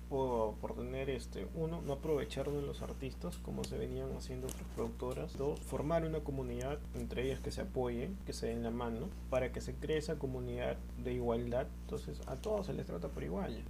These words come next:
se les da la oportunidad a todos para que puedan tocar. Es más, nosotros hasta damos fotografías profesionales, porque contratamos un fotógrafo, ¿no? Para que tú puedas tener y cuando te vayas a presentar a otras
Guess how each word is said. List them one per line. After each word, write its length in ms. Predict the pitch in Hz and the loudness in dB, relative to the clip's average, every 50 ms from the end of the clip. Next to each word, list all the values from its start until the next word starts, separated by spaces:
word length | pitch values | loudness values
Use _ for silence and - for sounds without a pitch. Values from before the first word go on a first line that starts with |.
| - - 127 | -6 -6 -4
se 140 | - - 120 | -2 -2 0
les 100 | 113 113 | 0 0
da 100 | 120 127 | 0 0
la 60 | 127 | 0
oportunidad 840 | - - - - - - 117 120 117 120 127 127 127 123 - - | 0 -2 -4 -4 -4 -2 -2 0 0 0 2 2 2 2 0 0
a 60 | 117 120 | -2 -2
todos 500 | - 143 139 131 127 131 139 - - - | 0 2 2 2 2 2 0 -2 -4 -4
para 180 | - - - - | -4 -4 -2 -2
que 100 | - - | -2 -2
puedan 280 | - 131 127 123 123 | 0 0 0 0 0
tocar. 420 | - - - - 135 131 131 - - - 85 | -2 -4 -2 0 2 2 2 2 0 -4 -4
Es 160 | - 120 117 | -2 -2 0
más, 480 | 123 165 214 196 135 117 - - - - - - - - - 127 | 0 0 0 0 0 -2 -2 -6 -8 -8 -8 -8 -8 -6 -6 -4
nosotros 460 | 123 120 123 143 139 147 151 139 - - - - - - - - - - - | -4 -2 -2 -2 0 0 -2 -2 -2 -6 -10 -12 -12 -12 -12 -12 -12 -8 -6
hasta 200 | - 117 113 - | -4 -4 0 0
damos 240 | 117 120 139 156 156 | 2 2 2 0 0
fotografías 840 | - - 131 123 - 120 - - - - - 143 147 147 147 135 - | 0 -2 -2 0 0 2 2 2 0 0 0 0 2 2 2 0 -2
profesionales, 840 | - - - - 143 - - 127 123 120 127 131 135 135 135 139 - - | -2 -4 -2 -2 0 0 0 0 0 0 2 2 2 2 2 0 -2 -2
porque 120 | - 131 123 | -2 -2 0
contratamos 440 | 120 120 113 - 123 123 127 120 - | 0 0 0 0 0 0 0 -2 -2
un 100 | 127 123 | -4 -2
fotógrafo, 640 | - - 123 120 123 127 131 131 131 127 - - | -2 -2 -2 0 0 0 0 0 -2 -2 -4 -4
¿no? 180 | 127 120 123 131 - - - | -4 -2 -2 -4 -4 -4 0
Para 200 | 131 123 117 - | 0 0 2 0
que 80 | - | 0
tú 140 | - - 143 | 0 0 0
puedas 340 | 139 - 156 156 156 - - | 2 4 4 4 2 2 0
tener 380 | - 120 117 120 123 139 - - - - | -2 0 0 0 0 -2 -2 -4 -4 -4
y 140 | 113 117 117 | -2 -2 0
cuando 220 | 113 110 104 - | 0 0 0 0
te 120 | - - 107 | 0 0 0
vayas 400 | 107 113 120 120 131 139 - 143 | 2 2 4 4 4 4 4 2
a 80 | 139 | 2
presentar 420 | - - - - 120 - - 123 123 | 0 0 0 0 0 2 2 2 2
a 60 | 127 | 2
otras 220 | 123 - 131 131 | 2 2 0 0